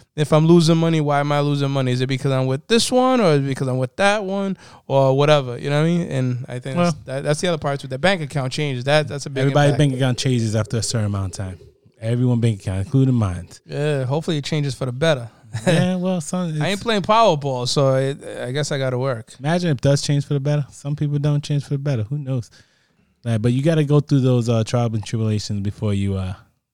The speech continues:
Speaker 2: become successful or, you know, before you understand your purpose of life. So I always say, long as you don't worry about the, the little things, you won't be stressed about the big
Speaker 1: Mm-hmm.
Speaker 2: things.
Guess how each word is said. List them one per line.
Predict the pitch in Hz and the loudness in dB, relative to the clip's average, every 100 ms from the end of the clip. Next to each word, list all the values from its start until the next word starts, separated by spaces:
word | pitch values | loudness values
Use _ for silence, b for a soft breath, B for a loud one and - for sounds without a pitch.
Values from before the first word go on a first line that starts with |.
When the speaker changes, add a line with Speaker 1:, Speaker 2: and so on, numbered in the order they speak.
| - | -18
Speaker 2:
become | 113 117 | -6 -4
successful | 98 110 - 160 - 147 | -4 -4 0 0 2 2
or, | 139 120 113 | 2 2 2
you | 110 107 | 0 -2
know, | 107 107 | -2 -4
before | 107 - 120 | -6 -4 -2
you | 113 | -2
understand | 110 113 104 117 110 | -2 -4 -4 -4 -2
your | 104 101 | -2 -4
purpose | - 120 104 - | -4 -4 -4 -8
of | 95 | -8
life. | 92 95 - _ _ _ _ _ _ | -8 -10 -14 _ _ _ _ _ _
So | 110 | -4
I | 98 98 156 | -4 -2 0
always | 180 139 | 2 2
say, | - 110 - b _ _ _ _ _ _ _ _ _ _ _ - | 2 0 -2 b _ _ _ _ _ _ _ _ _ _ _ -6
long | 139 160 196 | 2 4 6
as | 196 | 4
you | 196 | 4
don't | 196 151 | 2 2
worry | 160 156 | 2 2
about | 143 135 - | 2 0 0
the, | 120 | -2
the | 110 113 120 | -2 -4 -6
little | 110 120 110 | -2 0 0
things, | 95 95 90 104 - _ _ _ _ _ _ _ _ | -2 -8 -12 -16 -20 _ _ _ _ _ _ _ _
you | 117 | -6
won't | 117 113 | -2 -2
be | 104 | -4
stressed | - 110 - | -4 -6 -6
about | 110 95 | -8 -8
the | 95 | -8
big | 98 139 | -6 -6
Speaker 1:
Mm-hmm. | 139 | -6
Speaker 2:
things. | 139 - | -10 -16